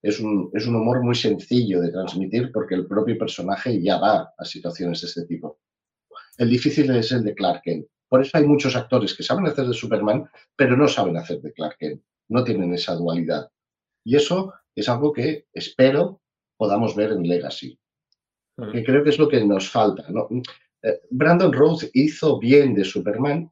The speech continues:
Speaker 1: y se acercó mucho a Clark Kent, pero no acabó de ser.
Speaker 2: Mm.
Speaker 1: Está claro que, que, que, que Henry Cavill, como Superman espectacular, presencia, fortaleza, lo que quieras,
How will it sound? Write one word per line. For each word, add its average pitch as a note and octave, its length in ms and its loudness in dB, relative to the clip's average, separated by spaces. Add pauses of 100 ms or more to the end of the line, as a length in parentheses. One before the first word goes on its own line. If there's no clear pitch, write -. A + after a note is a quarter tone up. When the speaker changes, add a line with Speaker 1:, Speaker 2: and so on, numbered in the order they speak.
Speaker 1:
y F#3+ 380 2 (460)
se - 200 -2
acercó C3 380 0
mucho D#3 360 0
a G2+ 100 -2
Clark G#2+ 280 0
Kent, F2 320 -2
pero A2+ 200 0
no A#2+ 120 0
acabó A2 540 2
de E2+ 120 -6
ser. D2 320 -8 (800)
Speaker 2:
Mm. F#2 140 -20 (140)
Speaker 1:
Está - 280 -2
claro A#2+ 320 2
que, F#2+ 340 -2
que, E2+ 300 -6
que, D#2 540 -6
que E2 200 -8
Henry F#2 280 -6
Cavill, C#3+ 540 0 (160)
como E2 200 -6
Superman E2 840 -6
espectacular, G2 920 -2
presencia, A#2 800 -4
fortaleza, F2 580 -6
lo F#2+ 140 -4
que - 100 -12
quieras, F2 300 -4